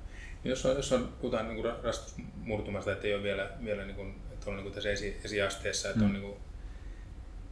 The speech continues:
Speaker 1: ähm, niin silloin mä otan kyllä laji-, lajiharjoittelun kolme kuukautta. Ja, ja si-, siinä mä en, mä oon tosi tiukkana. Mä tiedän, että, että osa haluaisi päästä aikaisemmin tai se, se on, niinku, se on, koska siinä on joku syy kumminkin, että miksi,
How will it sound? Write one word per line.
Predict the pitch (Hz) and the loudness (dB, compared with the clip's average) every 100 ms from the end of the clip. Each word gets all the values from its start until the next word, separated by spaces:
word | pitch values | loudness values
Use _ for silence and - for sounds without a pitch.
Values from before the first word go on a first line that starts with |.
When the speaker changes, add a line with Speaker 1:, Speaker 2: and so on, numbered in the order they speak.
| - - - - - - - - - | -10 -10 -10 -8 -6 -4 -4 -4 -2
Speaker 1:
ähm, | 107 101 101 - - - - - - - | 0 0 -2 -4 -6 -6 -8 -10 -12 -8
niin | 123 110 | -4 0
silloin | 127 117 110 - | 2 2 0 -2
mä | 117 | 0
otan | 120 | 0
kyllä | 117 | 4
laji-, | 127 127 117 | 6 8 6
lajiharjoittelun | - 127 107 107 - 98 95 | 2 2 2 0 0 -4 4
kolme | 101 92 | 4 4
kuukautta. | - - 87 85 - - - - - - - | -4 -4 -4 -4 -4 -8 -8 -8 -10 -10 -10
Ja, | 107 | -6
ja | 104 101 | -4 -4
si-, | 113 110 | -4 -4
siinä | - 113 101 | -4 -2 0
mä | 92 | -2
en, | 90 87 - | -4 -6 -8
mä | 98 | -8
oon | 98 - | -8 -6
tosi | 104 98 | -4 -4
tiukkana. | - 90 - 87 - - - - - | -6 -6 -6 -6 -8 -10 -12 -12 -10
Mä | 101 | -6
tiedän, | - 95 104 90 | -4 -4 -6 -8
että, | 101 - - | -8 -8 -10
että | - | -6
osa | 107 104 | -4 -2
haluaisi | 95 92 - - - - - | -2 -2 -4 -6 -8 -10 -8
päästä | 104 95 95 | -6 -4 -4
aikaisemmin | 92 92 98 90 | -4 -4 -6 -6
tai | 92 - - | -8 -8 -10
se, | - 90 | -10 -6
se | 120 | -4
on, | |
niinku, | 110 107 110 - - - - - | -2 -4 -8 -10 -10 -10 -10 -10
se | - | -2
on, | 113 104 | -2 -2
koska | - - | -6 -4
siinä | 120 120 | 2 4
on | |
joku | 127 135 - | 4 4 2
syy | - 135 104 | 6 6 6
kumminkin, | - 98 92 - | 2 -2 -4 -4
että | - | -2
miksi, | 107 - | -2 -2